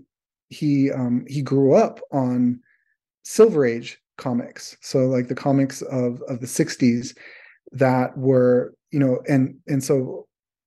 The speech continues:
probably the closest analog that people might be familiar with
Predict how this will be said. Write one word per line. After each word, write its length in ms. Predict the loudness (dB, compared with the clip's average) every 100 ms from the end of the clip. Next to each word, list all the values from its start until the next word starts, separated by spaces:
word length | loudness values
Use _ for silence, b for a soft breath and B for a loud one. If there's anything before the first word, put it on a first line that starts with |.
| _
probably 260 | 0 2 2
the 80 |
closest 400 | 2 0 -2 -4
analog 440 | -2 -2 -2 -4 -6
that 180 | -8 -10 _ _ _
people 240 | -8 -2 0
might 200 | 0 -2
be 60 |
familiar 400 | -4 -2 -2 0
with 260 | -2 -2